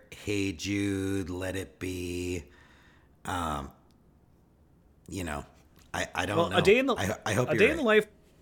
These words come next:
Speaker 2: definitely was played on K Q R S back in the day. I can,
Speaker 1: Okay.
Speaker 2: I can guarantee that. So, um, yeah,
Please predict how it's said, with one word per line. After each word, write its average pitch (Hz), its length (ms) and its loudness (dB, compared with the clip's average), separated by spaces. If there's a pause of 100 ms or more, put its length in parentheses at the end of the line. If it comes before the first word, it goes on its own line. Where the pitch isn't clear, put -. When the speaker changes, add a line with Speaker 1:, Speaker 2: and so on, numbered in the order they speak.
(200)
Speaker 2:
definitely 196 380 4
was 151 360 4
played 113 300 -2
on 104 160 -8
K 113 220 -6
Q 110 240 -6
R 101 160 -10
S 101 240 -14
back 98 280 -14
in 98 80 -18
the 95 60 -20
day. 92 80 -20 (200)
I 98 40 -14
can, 131 420 -6
Speaker 1:
Okay. - 380 -4
Speaker 2:
I 131 80 -4
can 143 280 0
guarantee 127 480 0
that. 95 360 -6
So, - 240 -10 (920)
um, 92 440 -8
yeah, 165 340 4